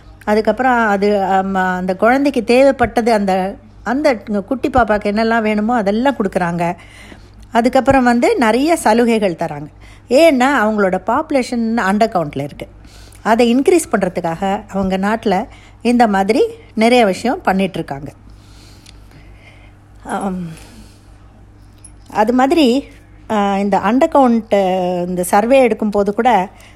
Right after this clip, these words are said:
சில சமயம், ஆம், தப்பும் தவறுமா அண்டர் கவுண்ட் பண்ணி எடுத்துடுறாங்க.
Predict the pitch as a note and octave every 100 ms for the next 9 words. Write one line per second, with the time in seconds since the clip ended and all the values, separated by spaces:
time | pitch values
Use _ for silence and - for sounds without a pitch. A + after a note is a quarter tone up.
0 | - - A#3 G#3+ A#3+ B3+ A3+ G3 G#3 -
1 | - - - - G3+ G3 F#3+ F3+ F#3 F#3
2 | F3+ F3+ F3 F3 F3 F3 G3 A#3 D4 C4+
3 | A#3 A#3+ B3+ C4 G#3+ F#3+ G3 - - -
4 | - - A3 A#3+ G#3 G3 G#3 A#3+ A3 G3
5 | F#3+ E3+ C#3+